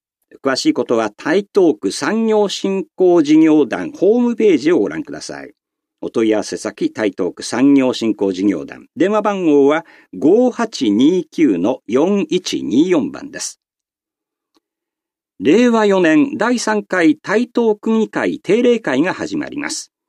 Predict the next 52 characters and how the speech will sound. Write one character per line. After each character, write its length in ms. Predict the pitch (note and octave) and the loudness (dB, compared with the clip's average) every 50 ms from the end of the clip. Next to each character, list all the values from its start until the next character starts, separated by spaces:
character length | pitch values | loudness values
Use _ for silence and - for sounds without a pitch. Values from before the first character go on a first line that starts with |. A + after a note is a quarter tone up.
| _ _ _ _ _ _ _ _ _ _ _ - | _ _ _ _ _ _ _ _ _ _ _ -2
本 160 | C3 C#3 C#3 | 0 2 2
会 240 | C3+ D3+ C#3 C#3 C3 | 2 0 0 2 2
議 140 | B2+ A2+ G#2+ | 2 4 4
や 120 | G#2 G2+ | 2 2
委 120 | A2 C3+ F#3+ | 2 2 2
員 160 | G#3 G#3 - | 2 0 -2
会 260 | - E3 D3 C#3 C3 | -2 0 0 2 2
は 160 | B2 B2 B2+ | 0 -2 -4
YouTube 680 | - G#2 B2 F#3+ A#3+ B3 - - B3+ A#3+ A3+ G3 D#3 B2 | -2 -2 0 0 0 -2 -4 -4 -4 -2 -2 0 0 0
で 180 | A2 A#2+ B2+ - | 0 0 -2 -4
生 340 | - G2+ G2+ A#2 D#3+ G3+ G3+ | -4 -4 -2 -2 -2 -2 -4
中 300 | - - - G3+ E3+ A2+ | -4 -4 -2 0 0 0
継 240 | - - A2 A2+ G#2 | 0 -2 -2 -4 -4
し 140 | - - - | -4 -10 -12
ま 100 | - - | -12 -12
す。 220 | - - - _ _ _ _ _ _ _ _ _ _ _ _ _ _ _ - | -12 -14 -16 _ _ _ _ _ _ _ _ _ _ _ _ _ _ _ -14
隅 380 | G#2 - - D3 D#3 G3+ A3 A3 | -12 -4 0 2 2 2 2 0
地 100 | G3 G3 | -2 -4
板 300 | F#3+ F#3 F3 E3+ E3 D#3+ | -2 -2 0 2 2 2
四 280 | - C3+ E3+ G#3 A#3 A#3 | 2 2 2 2 2 0
面 320 | A3+ A3 G#3 G3 F#3 F#3 | 0 -2 -2 -4 -2 -2
に 340 | F#3 F3+ E3+ - - G#2 - | 0 0 0 -2 -4 -8 -8
掲 220 | - - D#3 D#3+ D#3+ | -4 -2 0 0 0
載 220 | D#3 - D3 D3 | 0 0 -2 -4
し 80 | C#3 - | -2 -2
て 80 | - | 0
い 60 | C#3 C3+ | 0 2
ま 80 | C#3 B2+ | 0 0
す 160 | - - F#2 | -2 -2 0
二 200 | F#2 G#2+ A2+ A#2+ | 0 2 0 0
次 160 | C#3 G3 G#3 | -2 -4 -4
元 380 | A3 G#3+ G#3 G3+ G3+ G3 F#3 E3 - | -2 -2 -2 -2 -2 -4 -4 -6 -6
コ 280 | - - F3+ E3 C#3+ A#2+ | -2 0 2 2 2 2
ー 40 | F2 | 0
ド 300 | E2+ F2+ F2+ F2 G#2+ C3+ | -2 -2 -2 0 0 0
を 60 | - | -2
ご 100 | - F2+ | -2 -4
利 100 | F2 E2+ E2 | -6 -6 -6
用 120 | D#2 D2+ | -8 -8
く 80 | - D#2+ | -10 -12
だ 120 | D#2 C#2+ | -14 -12
さ 180 | - - D#2+ D2+ | -10 -10 -10 -10
い。 100 | D2+ - _ - | -10 -14 _ -6
ぜ 180 | G#2+ C#3+ D#3+ D#3 | -2 -2 -2 0
ひ 240 | - D#3 C#3 - - | 0 -2 -2 -2 -4
ご 140 | - - F2 | -8 -14 -12
視 80 | - - | -12 -10
聴 180 | - F2 D#2+ | -10 -10 -10
く 80 | - - | -10 -10
だ 100 | D#2+ D#2 | -12 -10
さ 200 | - - D#2 C2+ | -10 -10 -10 -10
い。 100 | B1 | -12